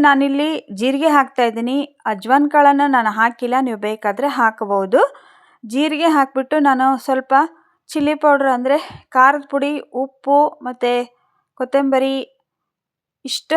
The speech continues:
ಹಾಕ್ಬಿಟ್ಟು ನಾನು ಹಿಟ್ಟನ್ನ ಕಲಸ್ತೀನಿ. ಆದ್ರೆ ಈರುಳ್ಳಿ ಮಾತ್ರ ಬಿಡಿ ಬಿಡಿಯಾಗಿ ಕಟ್ ಮಾಡ್ಕೋಬೇಕು ನೀವು ಉದ್ದನಾಗ, ಹಂಗಾದ್ರೆ ನಮಗ ಈರುಳ್ಳಿ ಬಜ್ಜಿ ಬಿಡಾಕ ಚೆನ್ನಾಗ್ ಬರ್ತಾವ ಅಂತ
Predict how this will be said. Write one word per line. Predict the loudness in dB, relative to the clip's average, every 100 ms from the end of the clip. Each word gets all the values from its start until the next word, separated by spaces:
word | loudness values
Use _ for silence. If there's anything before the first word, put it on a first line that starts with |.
| 0
ಹಾಕ್ಬಿಟ್ಟು | 0 -2 -4 0 0
ನಾನು | 2 0 -2 -8 -20
ಹಿಟ್ಟನ್ನ | -4 -2 0 0 -2 -10 -2
ಕಲಸ್ತೀನಿ. | 0 0 -4 -6 -4 -6 -8 _ _ _ _
ಆದ್ರೆ | 2 2 0 0
ಈರುಳ್ಳಿ | 2 2 2
ಮಾತ್ರ | 2 2 -2 0
ಬಿಡಿ | -2 -2
ಬಿಡಿಯಾಗಿ | 0 2 2 0 -6
ಕಟ್ | -6 -2 -2
ಮಾಡ್ಕೋಬೇಕು | -2 -4 -4 -4 -4
ನೀವು | -8 -10
ಉದ್ದನಾಗ, | -8 -4 -2 -2 0 -2 -4 _ _ -10
ಹಂಗಾದ್ರೆ | -2 0 2 2 2
ನಮಗ | 0 0 -2 -2 _ _ _ _ _ _ _ _ _ _ _
ಈರುಳ್ಳಿ | -4 -2 0 0
ಬಜ್ಜಿ | -2 -2 -4
ಬಿಡಾಕ | 2 2 2 -4 -2
ಚೆನ್ನಾಗ್ | 0 0 0
ಬರ್ತಾವ | -4 -4
ಅಂತ | -6